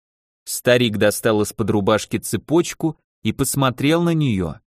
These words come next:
Кулон был компасом, он сказал: "Оскар мой друг,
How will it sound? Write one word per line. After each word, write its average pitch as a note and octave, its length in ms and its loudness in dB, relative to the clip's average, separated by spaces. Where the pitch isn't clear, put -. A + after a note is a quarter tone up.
Кулон E3+ 420 2
был E3+ 160 2
компасом, G2+ 760 -2
он A#2 160 0
сказал: G#2 600 0
"Оскар E3+ 500 2
мой F3+ 220 2
друг, D#3+ 500 2